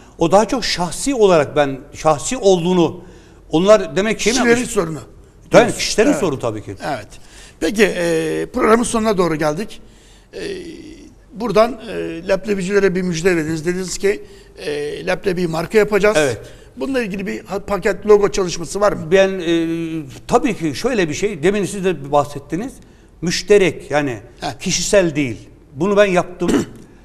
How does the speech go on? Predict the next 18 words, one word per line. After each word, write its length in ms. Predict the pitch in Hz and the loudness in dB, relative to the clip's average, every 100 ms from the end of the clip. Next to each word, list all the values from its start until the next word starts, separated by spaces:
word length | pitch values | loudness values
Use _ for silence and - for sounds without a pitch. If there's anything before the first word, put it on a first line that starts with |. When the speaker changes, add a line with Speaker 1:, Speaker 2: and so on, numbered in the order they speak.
| - _ - | -20 _ -2
Speaker 1:
E, 580 | 151 147 143 135 135 131 127 127 131 - | 0 2 0 -2 -4 -6 -8 -12 -16 0
gençlik, 440 | 170 175 - 180 170 | 2 2 -2 -8 -4
e, 600 | 160 151 147 143 143 143 135 135 135 - - - | 0 2 0 0 -2 -4 -8 -12 -18 -20 -20 -6
kurulu 280 | 175 175 214 | -2 0 2
mu 160 | 170 | 0
ne 80 | 160 | 2
olmuş 360 | 190 165 139 - | 2 2 0 -6
Ankara'da 580 | 135 147 151 131 120 113 | -6 -4 -2 -2 -2 -4
bir 200 | 139 143 - - - - - | -2 -4 -8 -20 -20 -20 -6
Atatürk, 380 | 131 175 - 165 | -4 -4 -8 -10
e, 300 | - - 139 131 131 127 123 123 127 | -10 -14 -10 -8 -8 -8 -8 -10 -12
spor 280 | - - 151 | -16 -4 -4
salonunda 420 | 147 147 139 143 | -2 -2 -2 -6
olsa 260 | 131 131 135 | -4 -4 -2
gerek 240 | 143 143 | -4 -4
tam 180 | 147 143 | -4 -4
net 180 | 139 131 | -6 -6
hatırlamıyorum. 600 | 131 143 196 151 160 | -8 -4 -2 -2 -4